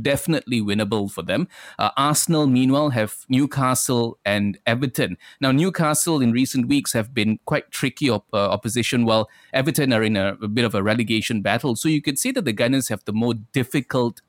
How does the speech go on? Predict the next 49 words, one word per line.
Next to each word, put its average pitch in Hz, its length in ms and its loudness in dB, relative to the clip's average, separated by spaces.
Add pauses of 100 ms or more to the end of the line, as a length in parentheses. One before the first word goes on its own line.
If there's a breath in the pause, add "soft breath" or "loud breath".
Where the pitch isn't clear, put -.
(160)
run-in 104 580 0 (220 soft breath)
of 104 140 -6
the 101 80 -8
two. 113 240 -2 (260 loud breath)
Now, 143 220 -2 (200)
Arsenal, 202 480 0
like 135 200 0
you 139 60 2
mentioned, 135 340 2
Faisal, 123 500 0
do 147 140 4
have 120 160 2
a 107 40 -4
one-point 107 460 -4
cushion, 98 360 -4
but 95 220 -4
honestly, 165 480 0
I 110 140 -4
don't 135 300 -2
think 139 280 0
that's 107 300 -6
enough. 113 400 -2 (400 loud breath)
The - 80 -4
top 196 300 0
four 190 280 0
race, 160 520 2
in 139 160 0
all 160 200 2
likelihood, 139 520 0
is 110 100 -2
gonna 113 220 0
go 117 140 0
down 117 180 2
to 107 80 -10
the 92 80 -4
final 117 340 0
game 104 240 -4
of 95 160 -8
the 104 80 -6
season. 160 520 0 (680)
And 143 140 2
I 135 60 2
have 175 180 2
a 165 80 0
feeling 139 400 0
that 107 140 -2 (240)
based 160 480 -2
on 120 340 2 (100)
momentum, 123 840 0